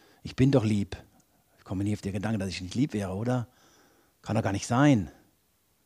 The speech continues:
Also, ich habe mal geschaut, wo kommt der Vers vor?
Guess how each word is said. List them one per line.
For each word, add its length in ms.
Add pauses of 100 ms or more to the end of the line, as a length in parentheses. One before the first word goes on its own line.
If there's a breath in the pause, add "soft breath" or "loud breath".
(1500)
Also, 280
ich 140
habe 120
mal 160
geschaut, 600
wo 120
kommt 200
der 60
Vers 280
vor? 360